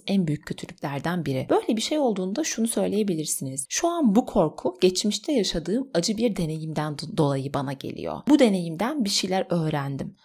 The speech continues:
Fakat şu an bu anın içerisinde bu korkunun beni engellemesine izin vermeyeceğim."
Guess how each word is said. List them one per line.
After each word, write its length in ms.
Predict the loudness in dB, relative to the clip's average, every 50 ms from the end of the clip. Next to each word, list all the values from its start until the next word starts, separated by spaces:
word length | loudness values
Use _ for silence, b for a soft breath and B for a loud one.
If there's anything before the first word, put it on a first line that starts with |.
| b b
Fakat 560 | -2 0 0 0 0 0 -4 -2 -2 -4 -6 -6 _ _ _ _
şu 260 | -4 -2 0 2 4
an 380 | 4 4 4 2 0 -2 -6 -10 -14 _ _ 4
bu 180 | 4 6 6
anın 320 | 4 2 0 0 0 0 0
içerisinde 840 | -2 -2 -2 -2 -2 -4 -6 -8 -10 -10 -4 0 2 2 2 0 -2
bu 220 | -4 -4 -6 -6 -2
korkunun 580 | 0 2 2 2 0 -2 -4 -2 -2 -4 -4 B B B _ -2
beni 140 | 0 2 2
engellemesine 1000 | 2 0 -2 -2 -2 -2 -2 -4 -6 -8 -8 -10 -10 -8 -6 -6 -6 -6 -6 _
izin 320 | -6 -4 -2 -2 -2 0 0
vermeyeceğim." 640 | 0 -2 -2 -2 -4 -6 -6 -6 -6 -6 -6 -6